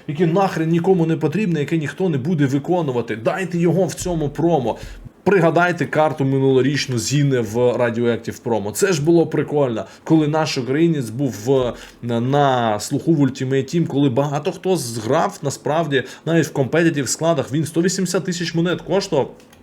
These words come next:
Там через деякий час це карта була, яку використовували, це дуже дорого для лівого захисника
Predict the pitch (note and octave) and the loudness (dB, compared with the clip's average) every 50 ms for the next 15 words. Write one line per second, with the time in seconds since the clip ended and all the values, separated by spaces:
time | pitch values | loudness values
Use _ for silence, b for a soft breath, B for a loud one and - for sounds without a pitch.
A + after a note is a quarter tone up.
0 | - _ - _ - - - - - C#3 A#2+ B2 A2+ G#2+ G#2 G2 G#2+ - - - | -20 _ -20 _ -20 -20 -20 -16 -12 -8 -4 -4 -4 -4 -6 -12 -16 -12 -6 -4
1 | C3+ A#2+ A2+ A2 B2 C#3 C3+ C3 - A2+ - - D3 C#3+ E3+ E3 - B B B | 0 0 0 2 2 2 0 0 -2 -6 -4 -2 0 0 -2 -2 -4 B B B
2 | B B A2+ A2 - - C3 - - B2 C#3+ E3 E3 - D#3+ D3 C#3 C3 B2+ B2 | B B -6 -4 0 0 0 0 4 2 2 2 2 0 2 2 4 4 4 2
3 | A#2 A#2 A2+ G#2+ G#2 G#2+ A2 A2+ G#2+ A2+ C3 C#3+ B2+ A2 - C#3+ B2+ A#2+ - - | 2 2 2 0 0 -2 -2 -2 0 0 0 0 0 0 -2 -2 -2 -2 -2 -4
4 | - A2 G#2+ - - - B2 D3 D#3+ D3+ C#3 A#2 G#2+ - - A2 F#2+ F#2 A2 C3 | -4 -6 -6 -6 -4 0 0 0 0 0 -2 -2 -2 -4 -4 -6 -6 -2 0 0
5 | B2+ A2 G2+ C3+ D3 D#3+ D#3 C3 A#2+ G2+ G2 G#2+ G2+ A2 C3 C#3+ D3 C#3+ B2 G#2+ | 0 0 0 2 2 2 2 0 -2 -2 -4 -6 -4 -2 -2 -2 0 -2 -2 -2
6 | A#2 A2+ - A#2 - - A#2 - - A#2 A2+ G#2+ | -6 -6 -6 -8 -6 -6 -8 -6 -2 0 0 0